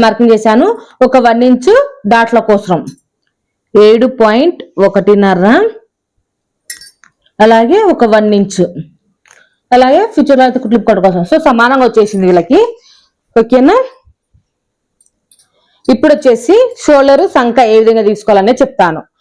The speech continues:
అందుకంటే ముందు మనము నెక్ అనేది చూసుకోవాలి. నెక్ ను బట్టే షోల్డర్ సంఖ అనేది పెట్టుకోవాల్సి ఉంటది. So చూడండి, ఇక్కడ వచ్చేసి ఈ నెక్ కింద మూడు పాయింట్ ఒక గీత మాత్రమే ఉంది. ఈ నెక్ అనేది మూడు పాయింట్ ఒక గీత.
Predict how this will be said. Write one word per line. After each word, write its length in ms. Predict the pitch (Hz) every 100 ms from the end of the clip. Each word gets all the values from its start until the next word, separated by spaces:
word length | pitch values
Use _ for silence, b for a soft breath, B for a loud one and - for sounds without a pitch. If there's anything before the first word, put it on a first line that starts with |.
| _ 220
అందుకంటే 340 | 254 262 240 247
ముందు 140 | 240 247
మనము 180 | 254 440 285
నెక్ 200 | 233 254
అనేది 180 | 240 294
చూసుకోవాలి. 360 | 294 - 214 175
నెక్ 160 | 185 -
ను 40 | 240
బట్టే 220 | 226 220 381 302
షోల్డర్ 280 | 247 226 226 226
సంఖ 120 | 208 214
అనేది 140 | 247
పెట్టుకోవాల్సి 400 | 240 - 196 185 185
ఉంటది. 240 | 170 147 - B B -
So 40 | 233
చూడండి, 260 | 302 285 294 262
ఇక్కడ 140 | 254 226
వచ్చేసి 400 | 233 226 453 392 523 - _ _ _ - _ _ _ - _ _ _ _ _ _ _ _ 233
ఈ 60 | 247
నెక్ 180 | 233 277 247
కింద 200 | 220 220 359 466 b b b _ _ _ _ _ _ _ _ _ _ _ _ - - _ _ _ _ _ _ 233 269
మూడు 200 | 330 381 -
పాయింట్ 280 | 294 320 269 240
ఒక 140 | 254 240
గీత 140 | 254 254 247
మాత్రమే 340 | 254 254 262 294
ఉంది. 180 | 247 190 156
ఈ 40 | 214 220
నెక్ 200 | 214 254
అనేది 240 | 220 175 156 185
మూడు 180 | 220 247 254
పాయింట్ 220 | 247 285 226
ఒక 100 | 202
గీత. 180 | 190 190